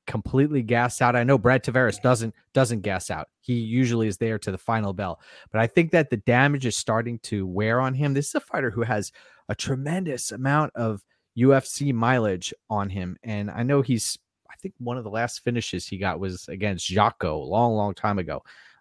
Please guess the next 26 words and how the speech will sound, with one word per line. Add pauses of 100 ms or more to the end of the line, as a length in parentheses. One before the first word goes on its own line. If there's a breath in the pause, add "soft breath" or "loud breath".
Um, (360)
but (120)
Silva's
a
heavy
hitter, (400)
and
I
think
that
he's
gonna
end
up
catching (180)
Tavares.
And
I'm
gonna
be
picking (180 soft breath)
the
underdog, (200)
Bruno
Silva,
here.